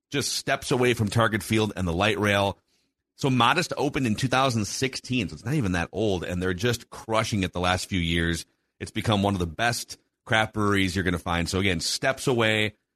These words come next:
from Target Field, modest brewing dot com. We appreciate them jumping on board here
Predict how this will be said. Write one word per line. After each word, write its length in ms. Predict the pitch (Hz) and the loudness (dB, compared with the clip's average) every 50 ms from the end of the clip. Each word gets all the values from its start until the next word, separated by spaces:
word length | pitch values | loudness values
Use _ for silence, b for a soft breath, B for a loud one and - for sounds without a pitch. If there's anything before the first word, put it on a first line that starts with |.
| _ _ | _ _
from 180 | - - 101 98 | -2 0 0 2
Target 380 | - 127 113 110 92 98 87 | 2 2 2 4 2 0 -2
Field, 480 | - - 98 92 90 87 87 82 87 80 _ _ _ - | -2 0 0 2 2 2 0 0 -2 -4 _ _ _ -4
modest 460 | 92 107 113 123 131 127 - 101 98 | 0 2 2 2 2 0 -2 0 2
brewing 320 | 113 113 117 117 110 110 | 2 4 4 4 4 2
dot 260 | 98 98 92 90 87 | 4 4 2 2 2
com. 280 | - 113 107 107 104 90 | 2 2 2 2 2 2
We 100 | 87 85 | 0 -2
appreciate 560 | 80 - - 107 101 - - 101 92 90 - | -2 -4 -4 -4 -4 -2 0 0 0 0 0
them 240 | - 92 90 87 85 | -2 0 0 0 0
jumping 320 | 76 95 95 92 - 92 | 0 0 0 0 2 2
on 100 | 87 90 | 2 2
board 280 | 82 71 82 82 85 85 | 2 2 0 0 0 0
here 360 | 80 85 80 78 76 73 73 | 0 0 0 0 0 -2 -2